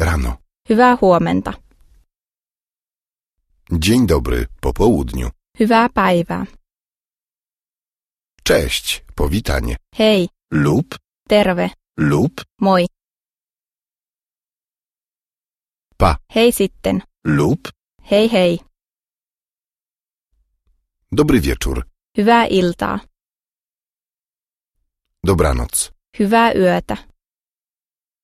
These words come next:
Speaker 1: Do widzenia.
Speaker 2: Näkemiin.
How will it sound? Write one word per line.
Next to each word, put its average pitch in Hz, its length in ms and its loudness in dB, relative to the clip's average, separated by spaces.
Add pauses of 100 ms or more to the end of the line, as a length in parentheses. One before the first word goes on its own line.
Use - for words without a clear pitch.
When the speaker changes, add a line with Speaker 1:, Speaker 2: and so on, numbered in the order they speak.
(1200)
Speaker 1:
Do 120 140 4
widzenia. 73 480 0 (440)
Speaker 2:
Näkemiin. 202 640 2